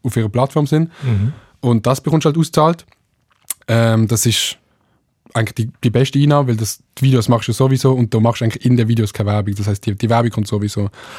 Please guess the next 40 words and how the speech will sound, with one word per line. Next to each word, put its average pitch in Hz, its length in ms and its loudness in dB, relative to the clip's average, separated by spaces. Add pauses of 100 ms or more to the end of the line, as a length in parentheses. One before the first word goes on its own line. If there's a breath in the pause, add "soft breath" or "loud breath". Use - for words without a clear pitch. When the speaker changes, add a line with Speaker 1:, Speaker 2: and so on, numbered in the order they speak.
(120 loud breath)
Speaker 2:
Und 113 200 0
was 139 240 0
dort, 143 320 -2
äh, 123 140 2
für 101 160 -2
was 127 160 0
dort 123 240 -4
g-, 131 180 -4
geworben 123 460 -2
wird, 113 180 0
das 117 120 -4
entscheidest 110 360 -2
nicht 113 160 -4
du, 131 120 0
sondern 113 240 0
YouTube. 135 180 -2
Speaker 1:
Das 147 120 4
entscheide 135 300 2
Speaker 2:
Die 127 120 2
Speaker 1:
ich, 104 100 -2
ne? 107 220 0 (180)
Ja. 110 160 0 (600 soft breath)
Das 120 160 0
sagt 113 160 2
YouTube. 104 440 -4
Speaker 2:
Ja. 113 100 -4 (300)
Speaker 1:
Aber 110 120 -2
YouTube 147 300 4
schaut 131 180 4
auch, 123 120 2
was 131 160 0
für 117 100 -4
Videos 139 240 2
du 147 120 0
machst. 156 260 0
Also 110 100 -2
die 107 120 0
schauen 113 260 2
so, 107 180 -2
ist, 104 220 -4